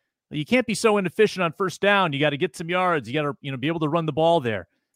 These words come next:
I think the Vikings did the right thing. I think the Bucks just took away plays in the most critical part of the game. But I think the Vikings, the, the passing game was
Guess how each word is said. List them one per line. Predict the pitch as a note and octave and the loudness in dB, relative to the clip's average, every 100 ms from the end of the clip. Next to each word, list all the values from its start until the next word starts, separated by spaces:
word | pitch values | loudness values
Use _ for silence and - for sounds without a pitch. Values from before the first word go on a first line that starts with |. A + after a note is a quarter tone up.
| _ _ _ _ - | _ _ _ _ 2
I | D3 | 4
think | B3+ A3+ | 2 2
the | E3+ | 4
Vikings | F#3+ F3 C#3+ G2+ | 4 4 -4 -4
did | D3+ | -2
the | B2+ | 0
right | C3 A2+ - | 0 0 -4
thing. | A2+ E2+ - | -8 -8 -10
I | A#2 | -6
think | E3+ D#3+ | -4 -4
the | A#2 | 0
Bucks | D3+ D3+ - | 2 2 -2
just | C3 - - | -8 -8 -2
took | F3 - | -2 0
away | D#3 C3 D#3+ C3 G#2+ G#2 - _ _ _ _ _ | -2 0 0 0 -2 -4 -8 _ _ _ _ _
plays | - F3 C3 G2 G2+ - - _ - | -2 0 0 -2 -6 -12 -20 _ -8
in | C#3 | -4
the | |
most | C3 A#2+ - | -2 -4 -2
critical | D#3 D3 D#3+ C3 | -2 0 -2 0
part | C#3+ C3+ | 2 0
of | A2 | -2
the | |
game. | G2+ A#2 F2 - _ _ _ - | -4 -6 -8 -16 _ _ _ -6
But | B2 | -2
I | A#2+ | -2
think | F#3+ F3+ | -2 -2
the | D#3 | 2
Vikings, | - C#3 - G#2+ G2 - | 2 2 -2 -8 -8 -8
the, | A#2+ A#2 | -10 -4
the | |
passing | - G#3 G#3 E3 A#2+ | 2 4 2 0 -4
game | A2 G#2 G2+ - | -4 -4 -8 -8
was | A2 G#2 F#2 E2+ | -4 -2 -4 -10